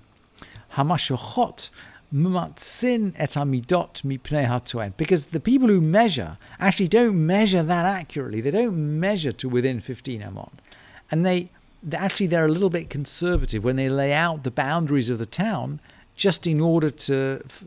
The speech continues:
take care of people who err. And, um, the, I brought you the Rambam on Rabbi Eliezer, but also he finishes by saying the halacha does not go like Rabbi Eliezer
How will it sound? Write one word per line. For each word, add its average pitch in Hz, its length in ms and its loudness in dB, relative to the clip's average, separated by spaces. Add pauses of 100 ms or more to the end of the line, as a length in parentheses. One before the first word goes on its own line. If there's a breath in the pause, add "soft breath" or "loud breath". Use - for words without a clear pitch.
(160)
take 151 260 2
care 151 240 0
of 131 80 -2
people 135 280 -2
who 123 220 -4
err. - 360 -8 (2000 loud breath)
And, 139 560 0
um, 131 460 0 (540 soft breath)
the, 151 280 4
I 139 120 2
brought 175 220 8
you 160 120 6
the 147 80 6
Rambam 131 540 4
on 117 280 2
Rabbi 120 300 2
Eliezer, 151 400 4
but 147 100 8
also 160 340 6
he 135 180 4
finishes 151 420 2
by 127 160 0
saying 151 440 0
the 120 60 -2
halacha 127 540 0
does 123 140 2
not 147 500 2
go 151 180 2
like 135 240 4
Rabbi 110 300 0
Eliezer 165 640 2